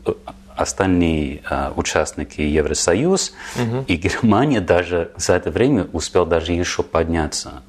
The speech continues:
Speaker 1: потому что
Speaker 2: Мгм.
Speaker 1: они, э, способны еще экспортировать, и они как-то поднимаются из этого все,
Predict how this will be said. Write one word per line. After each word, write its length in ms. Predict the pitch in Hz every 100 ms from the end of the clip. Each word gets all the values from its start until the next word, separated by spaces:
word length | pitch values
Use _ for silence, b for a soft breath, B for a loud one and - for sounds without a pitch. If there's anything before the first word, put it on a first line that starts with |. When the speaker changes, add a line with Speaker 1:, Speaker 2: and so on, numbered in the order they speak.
| -
Speaker 1:
потому 320 | 82 85 82
что 300 | 95 80 80
Speaker 2:
Мгм. 80 | 80
Speaker 1:
они, 400 | 80 90 101 92
э, 380 | 82 73 73 71
способны 600 | 71 - 85 - 98 87
еще 420 | 80 78 - 78 78
экспортировать, 800 | - - 76 - 147 123 87 - B B B -
и 100 | 90
они 200 | 123 143
как-то 260 | 98 -
поднимаются 760 | - 95 92 98 127 143 - 92
из 100 | 85
этого 360 | 85 85 82
все, 520 | 87 - 85 78 78